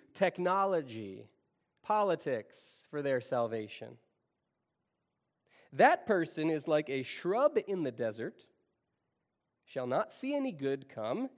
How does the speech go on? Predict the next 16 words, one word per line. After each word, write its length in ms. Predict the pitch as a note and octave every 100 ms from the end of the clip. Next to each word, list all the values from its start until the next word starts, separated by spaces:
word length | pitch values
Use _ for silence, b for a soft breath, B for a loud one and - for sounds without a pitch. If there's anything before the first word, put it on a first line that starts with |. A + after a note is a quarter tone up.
| b b b b b
He 120 | F3
shall 200 | D#3+ E3
dwell 420 | C#3+ D#3+ A#3 D4
in 80 | A3+
the 80 | E3
parched 540 | C#3+ E3 C4 C4 -
places 720 | G3 F3+ F3 E3 D3 D#3 - - b b
of 140 | D3
the 100 | D3+
wilderness 640 | D#3 F#3+ D#3+ C3+ C3+ C#3+
and 260 | - C#3 C3+
in 220 | - E3
an 220 | D3+ C#3 C3 -
uninhabited 1040 | G#3+ C4+ B3 F3 D3+ - G3 G3+ F#3+ F3 D3+
salt 440 | - E3 D3+ -
land." 420 | A#2+ G#2+ F#2 -